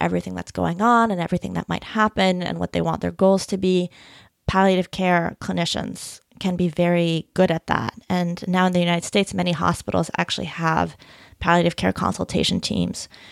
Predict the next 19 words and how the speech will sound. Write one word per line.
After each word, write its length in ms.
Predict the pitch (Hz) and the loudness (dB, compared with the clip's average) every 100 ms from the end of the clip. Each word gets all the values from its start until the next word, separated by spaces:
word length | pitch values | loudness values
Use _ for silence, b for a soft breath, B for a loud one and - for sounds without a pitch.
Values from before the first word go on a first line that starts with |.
| B B | B B
who 320 | - 180 175 170 | 2 4 4 2
can 200 | 185 185 | -4 -2
come 300 | 185 175 165 | 2 2 0
and 100 | 165 | -6
talk 300 | - - - | -2 -2 0
with 100 | - | -2
families, 460 | - 180 185 180 - | 2 2 2 -2 -6
which 140 | - | -6
can 120 | 175 | -4
be 80 | 170 | -2
a 80 | 165 | 0
wonderful 320 | 165 165 165 | 0 -2 -4
service. 560 | - 240 220 208 - - B B B | 0 2 4 0 -4 -16 B B B
Or 200 | 196 202 | 4 4
sometimes 540 | 196 185 180 180 175 175 | 4 0 0 0 0 -2
they're 100 | - | 0
available 760 | 170 170 165 165 160 156 160 - _ 175 | 0 2 2 2 2 0 -2 -6 _ 0
in 280 | 175 165 - | 0 0 -4
the 180 | 170 | -4